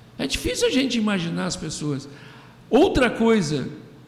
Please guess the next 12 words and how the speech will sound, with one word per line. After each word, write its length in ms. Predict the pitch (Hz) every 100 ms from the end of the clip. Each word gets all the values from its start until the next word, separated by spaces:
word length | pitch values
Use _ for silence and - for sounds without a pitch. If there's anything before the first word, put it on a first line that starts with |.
| - - - - - - -
em 160 | 175
que 1040 | - 180 180 170 165 160 156 151 156 226 -
algumas 440 | 147 156 180 160 135
vezes 600 | 165 175 139 123 - - - - -
eu 80 | 147
participei, 680 | 156 151 - 160 196 170 - - - - - - -
pregando, 540 | 147 139 156 185 185 - - - - - - -
né, 320 | 104 120 151 - - - - -
de 100 | -
ministrando 600 | 151 151 151 - 170 170
a 40 | 143
palavra, 560 | 131 135 160 156 127